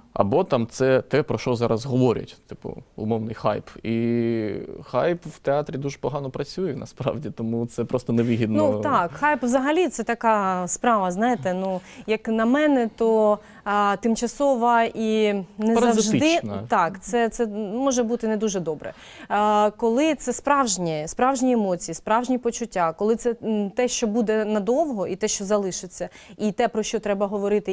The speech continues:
Speaker 2: і, можливо, виносити в маси, то це, е, інша ситуація, інша справа. Це, це не хайп, так, звичайно.
Speaker 1: Да,
Speaker 2: Тобто
Speaker 1: да.
Speaker 2: це щось серйозне і що з-,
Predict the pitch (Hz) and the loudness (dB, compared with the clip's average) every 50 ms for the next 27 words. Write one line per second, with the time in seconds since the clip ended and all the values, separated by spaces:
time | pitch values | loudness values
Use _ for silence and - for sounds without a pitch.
0 | - - 214 208 214 214 180 214 220 208 196 196 196 180 190 208 214 208 196 180 | -4 0 0 0 0 0 2 0 0 0 2 0 -2 0 2 2 2 2 0 -2
1 | - 190 180 - 185 180 185 208 226 302 392 370 - 214 196 - 202 185 - - | -6 -6 -6 -4 -4 -4 -2 -2 -2 -2 0 0 -2 -2 0 -2 -2 0 2 2
2 | 277 262 262 - - - - - - 185 190 190 190 196 220 262 254 226 - 175 | 2 2 0 -2 -10 -20 -18 -8 -4 -2 0 0 0 2 2 2 2 2 0 -2
3 | 160 - 165 160 - 151 147 156 156 - 185 185 214 220 - - 196 - - 196 | -2 -4 -4 -4 -6 -6 -6 -4 -4 -4 -2 0 0 0 -2 -4 -6 -6 -2 -2
4 | 180 160 147 156 165 - - 196 202 196 190 - - - - - - - 214 202 | -2 -2 -2 -6 -8 -6 -2 0 0 0 -2 -4 -14 -20 -20 -10 -4 -2 0 2
5 | 202 208 202 - - - - - _ - - - - 165 180 185 180 - 170 143 | 2 0 -2 -2 -6 -8 -8 -10 _ -12 -12 -10 -8 -6 -8 -8 -6 -6 -6 -6
6 | 151 160 160 165 - - 143 151 156 - - 175 170 226 208 214 233 214 - 320 | -6 -8 -10 -12 -10 -6 -6 -6 -6 -6 -8 -4 -4 -2 0 0 -2 0 2 2
7 | 311 294 254 - - 269 254 233 - - - 254 254 269 311 349 370 370 320 294 | 2 2 2 0 0 0 0 0 0 0 0 2 2 2 2 4 2 2 2 2
8 | 294 285 277 269 - - 220 220 220 214 214 208 202 196 196 202 - 240 226 | 2 2 2 0 -2 -2 -2 0 2 4 4 4 2 2 -2 -2 -2 -2 -2